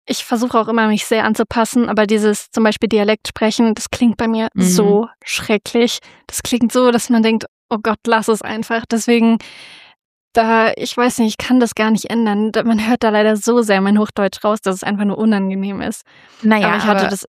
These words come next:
Speaker 1: auch schon in Restaurants oder so, wenn du bestellst, dass dann jemand sagt, "Ah, jetzt noch mal im Dialekt."
Speaker 2: Alter, das finde ich geht gar nicht. Und ganz ehrlich, 'nen Dialekt kannst du nicht, also 'nen Dialekt, den hast du halt, wenn du damit aufwächst oder nicht,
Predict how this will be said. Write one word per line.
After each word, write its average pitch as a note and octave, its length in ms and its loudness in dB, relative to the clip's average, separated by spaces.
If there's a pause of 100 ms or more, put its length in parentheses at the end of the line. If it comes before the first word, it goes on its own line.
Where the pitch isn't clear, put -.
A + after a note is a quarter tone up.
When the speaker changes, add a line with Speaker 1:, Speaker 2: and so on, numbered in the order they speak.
(140)
Speaker 1:
auch G3+ 140 0
schon G#3+ 220 -2
in G3+ 120 -2
Restaurants G3+ 560 -4
oder F#3+ 140 -2
so, F#3 100 -2
wenn F#3+ 120 -2
du F#3 60 -2
bestellst, F#3+ 460 -4
dass G3 100 -10
dann D#3+ 140 -6
jemand G3 240 -6
sagt, G#3 160 -8
"Ah, D4+ 120 0
jetzt D#4+ 160 -2
noch C4 80 2
mal A#3+ 140 2
im A3 100 2
Dialekt." G3+ 560 -2 (440)
Speaker 2:
Alter, E3+ 600 2
das E3+ 160 -8
finde E3+ 220 -6
ich - 100 -12
geht D#3+ 160 -6
gar E3 180 -2
nicht. E3+ 180 -4
Und G3+ 120 -2
ganz G#3 180 0
ehrlich, A3 220 2
'nen G3+ 160 2
Dialekt G#3 400 0
kannst F#3+ 360 -4
du G#3 60 0
nicht, G3 240 -2 (280)
also G#3+ 180 0
'nen A#3 160 2
Dialekt, A3+ 440 0
den A3 140 0
hast G#3+ 260 0
du C4 100 2
halt, B3 340 0
wenn A3 180 -2
du A3 80 -4
damit G#3+ 300 -2
aufwächst G#3+ 440 -2
oder G3 200 -2
nicht, F#3 420 -4